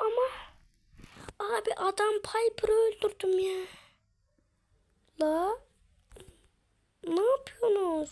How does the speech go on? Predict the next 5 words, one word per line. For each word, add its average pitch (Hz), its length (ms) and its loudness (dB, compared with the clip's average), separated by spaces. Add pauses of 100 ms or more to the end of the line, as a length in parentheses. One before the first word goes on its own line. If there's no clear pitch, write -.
Gelin. - 240 -6 (1600)
Abi 403 580 -2
adam 403 400 -4
bir 392 420 -6
tane 466 320 -2